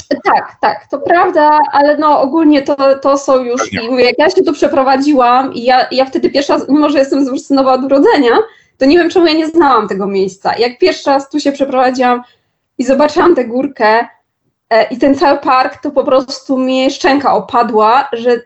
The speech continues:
Speaker 1: jest takie miejsce tutaj. W ogóle to było dla mnie, bo ja byłam z takiej części Ursynowa, która właśnie jest zagospodarowana, płoteczki, chodniczki, żywopłociki i totalnie uporządkowana przestrzeń.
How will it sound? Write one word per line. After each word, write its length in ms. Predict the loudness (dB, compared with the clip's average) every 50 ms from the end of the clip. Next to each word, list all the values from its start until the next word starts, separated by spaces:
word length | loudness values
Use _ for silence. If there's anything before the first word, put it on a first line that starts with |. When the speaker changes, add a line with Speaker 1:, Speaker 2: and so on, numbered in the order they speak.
| _ -2
Speaker 1:
jest 340 | 0 0 0 0 -2 -6 -4
takie 320 | -4 -4 0 2 2 4
miejsce 460 | 4 4 4 2 0 -2 -4 -4 -4
tutaj. 360 | -4 -6 -8 -6 -4 -4 -4 -4
W 40 |
ogóle 320 | -6 -6 -4 -2 -2 -2 -2
to 100 | -4 -2
było 160 | -2 0 0
dla 140 | 0 0 -2
mnie, 240 | -2 -2 -4 -4 0
bo 100 | 2 2
ja 240 | 2 4 2 0 -2 -6 -12 -6
byłam 260 | -2 0 0 0 -2
z 80 | -4
takiej 240 | -6 -6 -4 -4 -4
części 300 | -2 -4 -4 -4 -6 -10
Ursynowa, 400 | -12 -10 -6 -4 -2 -2 -2 -2
która 240 | -4 -2 -2 -2 0
właśnie 320 | 0 0 -2 -2 -4 -4
jest 280 | -2 -4 -4 -6 -10 _ -20 -20 _ _ -20 _ _ _ _ _ _ -8
zagospodarowana, 1120 | -4 -2 0 0 0 0 -2 -2 -4 -2 0 2 2 2 0 0 0 0 2 2 2 0 -2 -4 -6 -2
płoteczki, 680 | 0 -2 0 0 0 0 0 0 -2 -6 -6 -6 -4
chodniczki, 680 | -2 -2 0 2 2 2 2 0 -4 -2 0 0 0
żywopłociki 1400 | 2 0 0 0 0 -2 -2 0 -2 -2 -2 -2 -2 -2 -2 -2 -2 -4 -6 -6 -4 -4 -4 -4 -6 -6 -8 -10 -8
i 60 | -6
totalnie 640 | -4 -4 -4 -4 -2 0 0 2 2 0 0 -2 -2
uporządkowana 760 | -2 -2 -2 -2 -4 -4 -4 -4 -2 0 0 0 0 -2 -4
przestrzeń. 680 | -6 -6 -6 -8 -8 -8 -14 -10 -6 -4 -2 2 2